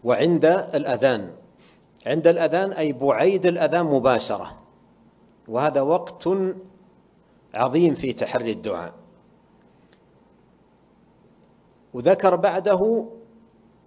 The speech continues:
الموضع الثالث بين الأذان والإقامة، ذكرهما موضعين، بعد الأذان مباشرة وبين الأذان والإقامة، وكلاهما وقتان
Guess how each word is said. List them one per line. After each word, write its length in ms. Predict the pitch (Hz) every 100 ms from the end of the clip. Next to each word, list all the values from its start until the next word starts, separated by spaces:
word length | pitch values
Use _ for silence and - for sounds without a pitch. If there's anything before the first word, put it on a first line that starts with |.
| _ _ - 127 113 113
الموضع 500 | 117 120 156 180 170
الثالث 560 | 147 - 170 196 196 -
بين 280 | 131 180 170
الأذان 460 | 147 131 127 156
والإقامة، 640 | 135 123 113 110 110 104 90 - - _ _ -
ذكرهما 600 | 156 160 156 156 165 160
موضعين، 600 | 147 147 120 98 101 76 - _ _ _ _ _ _
بعد 280 | 117 139 143
الأذان 400 | 160 151 143 165
مباشرة 760 | 165 143 170 180 185 190 175 - - _ _ _ _ _ _ _ _ _ _
وبين 360 | 123 131 160 160
الأذان 460 | 135 131 123 143 131
والإقامة، 640 | 117 107 107 95 82 - - _ _ _ _ _
وكلاهما 680 | 120 - 135 160 156 156 135
وقتان 680 | 127 - - 147 123 90